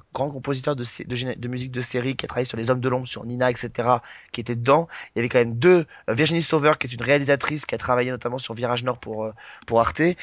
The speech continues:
il y avait Julien Boisselier, qui a fait un petit rôle dans des séries. Et puis, euh, euh, Philippe Lefebvre, qui a travaillé aussi, euh, dans, euh, euh, dans des séries, notamment Détective sur France deux. Donc il y avait un, un jury assez série.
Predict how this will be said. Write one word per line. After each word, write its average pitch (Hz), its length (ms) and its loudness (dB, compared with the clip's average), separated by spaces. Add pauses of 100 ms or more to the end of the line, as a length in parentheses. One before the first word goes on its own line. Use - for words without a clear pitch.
(160)
il 117 120 4
y 113 80 2
avait 147 340 2
Julien 127 320 0
Boisselier, 139 400 0
qui - 140 -4
a 80 120 -2
fait - 200 -4
un 107 200 -6
petit 117 160 -6
rôle 120 200 2
dans 104 80 0
des 101 100 -6
séries. 131 400 -2 (280)
Et 120 100 4
puis, 151 360 2
euh, 123 220 8 (320)
euh, 107 300 6
Philippe 127 240 -6
Lefebvre, 151 400 2
qui 131 80 -8
a - 20 -4
travaillé 120 380 -2
aussi, 139 420 -2
euh, 107 200 4
dans, 117 320 4
euh, 101 180 4 (400)
euh, 101 100 4
dans 107 140 0
des 117 80 0
séries, 123 400 2
notamment 113 320 -2
Détective 113 400 -4
sur 123 180 -6
France 120 220 -4
deux. 101 120 -6 (300)
Donc 135 160 2
il 156 40 8
y - 20 6
avait 156 80 6
un, 151 220 6
un 131 200 6
jury 135 280 -2
assez 127 200 0
série. 135 400 -4